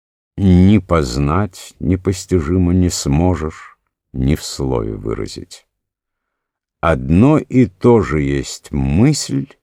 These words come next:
и бытие. В будущем как может быть? Или как бытие возникает? Нет его, если оно возникло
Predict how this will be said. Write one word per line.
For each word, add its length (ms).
и 80
бытие. 720
В 280
будущем 920
как 260
может 420
быть? 460
Или 180
как 320
бытие 720
возникает? 1300
Нет 480
его, 300
если 340
оно 380
возникло 920